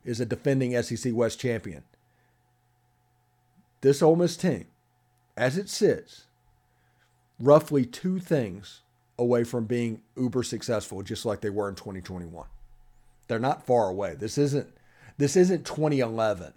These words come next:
This isn't twenty ten. That isn't what happened last year. What happened last year is somebody figured out a hole in this defense and everybody chose to exploit it. Even Mike Leach, God rest his soul, chose to exploit that hole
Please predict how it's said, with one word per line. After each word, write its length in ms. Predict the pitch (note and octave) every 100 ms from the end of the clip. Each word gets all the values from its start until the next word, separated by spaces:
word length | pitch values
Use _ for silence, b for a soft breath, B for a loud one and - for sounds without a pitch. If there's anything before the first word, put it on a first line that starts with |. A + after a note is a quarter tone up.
| -
This 200 | A#2+ E3+
isn't 260 | E3+ E3+
twenty 380 | - D3 D3 A#2+
ten. 420 | - B2+ F#2+ C2 - _ _ _ _ _ _ _ _ _ -
That 280 | C#3 C#3+ E3+
isn't 280 | E3+ E3+ C#3+
what 140 | B2+
happened 560 | - C#3 A#2+ A2+ G2 F#2+
last 340 | E2+ - -
year. 200 | - - _ _ _ _ _ _ _ b b b -
What 160 | C3+
happened 360 | B2+ G3+ G#3+ C#3
last 360 | B2 A2 - A#2
year 300 | G#2+ G#2 b b
is 180 | A#2+ A2+
somebody 420 | - F3+ E3+ D3
figured 380 | C3 D3 C3+ C3
out 140 | B2+ A2+
a 60 |
hole 240 | G2+ B2 A#2
in 60 |
this 160 | G#2+ -
defense 520 | A2 A#2 C#3 C3+ C3
and 120 | G#2
everybody 480 | A#2 A#2+ B2 A#2 G#2+
chose 320 | - A#2 G#2+
to 100 | G#2+
exploit 420 | F#2 - G#2 F2
it. 80 | E2
Even 260 | D#3 D#3 B2+
Mike 320 | B2+ B2 -
Leach, 380 | A2 E2 - - b b
God 200 | C3+ A#2+
rest 220 | B2 A#2+ -
his 140 | G2
soul, 360 | - G#2+ D2+ b b b
chose 320 | - C#3+ C#3 -
to 160 | B2
exploit 460 | A#2 - B2 A#2+ -
that 140 | G#2
hole 340 | F#2+ G#2+ F2